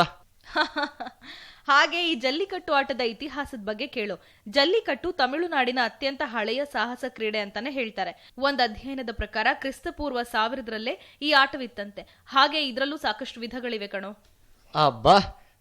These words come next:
Speaker 2: ಮೈಯೆಲ್ಲ ಗಾಯ ಮಾಡ್ಕೊಳ್ಳೋಕ್ಕೂ ಬೇರೆ ಬೇರೆ ವಿಧ ಇದೆ ಅಂದ್ರೆ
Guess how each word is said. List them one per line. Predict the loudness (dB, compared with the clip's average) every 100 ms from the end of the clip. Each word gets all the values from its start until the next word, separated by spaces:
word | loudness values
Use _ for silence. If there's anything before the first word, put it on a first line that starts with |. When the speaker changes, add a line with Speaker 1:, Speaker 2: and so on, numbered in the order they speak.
| 0
Speaker 2:
ಮೈಯೆಲ್ಲ | 6 10 10 10
ಗಾಯ | 8 8 10 10
ಮಾಡ್ಕೊಳ್ಳೋಕ್ಕೂ | 8 4 8 6 6 4
ಬೇರೆ | 8 8
ಬೇರೆ | 8 8
ವಿಧ | 8 8
ಇದೆ | 8 8 6
ಅಂದ್ರೆ | 4 4 2 0 -2 -16